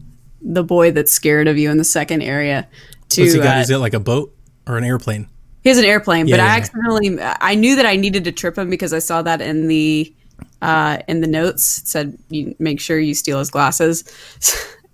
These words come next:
Speaker 1: But I made him trip by accident in the puddle, and it gave me a secret cross off. It's just like, "You made him tr-, trip in the puddle." I was like, "Oh, sweet, there's secrets." So then I was, uh, trying to just do stuff to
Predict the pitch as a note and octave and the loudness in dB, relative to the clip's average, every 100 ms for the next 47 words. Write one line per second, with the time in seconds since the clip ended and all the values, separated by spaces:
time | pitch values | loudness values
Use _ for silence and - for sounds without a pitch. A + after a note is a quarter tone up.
0 | - F#3 F#3 G#3+ A#3+ G3 - A3 - D#3+ | -4 2 4 6 6 2 -2 -8 -4 0
1 | E3 E3 G#3 - F3+ F3 D3+ E3 D3+ - | 2 2 0 -2 -2 -2 -2 -4 -2 0
2 | G#3 D#3+ D3 - - _ - E3 F#3+ A3 | 2 0 -4 -10 -20 _ -6 -2 2 4
3 | G#3 E3+ - A3+ A3 F#3 - - F#3+ F#3 | 4 2 0 -2 0 -2 -4 -2 0 0
4 | F#3+ E3 E3 E3+ D#3+ - E3 E3 D#3+ D#3 | 0 -2 0 -2 -2 -4 -4 -2 -4 -6
5 | - F#3 F3 F3 F3 E3 - - - F#3 | -8 -4 0 0 0 -4 -10 -14 -6 -6
6 | E3+ E3+ D#3+ A3 G#3+ G3 - - C4+ - | -4 -4 0 2 4 2 -2 0 0 2
7 | - A#3+ D4+ A3 G3 G#3+ G#3+ - C#4 F#3 | 2 4 4 4 2 0 2 0 0 -2
8 | D3+ - - - - - - G3+ G3+ G3 | -6 -10 -16 -18 -20 -16 -8 -2 0 0
9 | G3+ G3+ F3 E3 E3+ E3 E3 - F#3+ - | 0 0 0 -4 -6 -6 -6 -6 -8 -14
10 | - - F#3+ F3+ E3 D#3+ D3+ E3+ F3 E3 | -12 -2 0 0 0 -2 -2 -4 -6 -2
11 | F#3+ F3 - E3+ E3 - - _ - E3+ | -2 0 0 0 0 -4 -20 _ 0 2
12 | E3 D#3+ | 4 2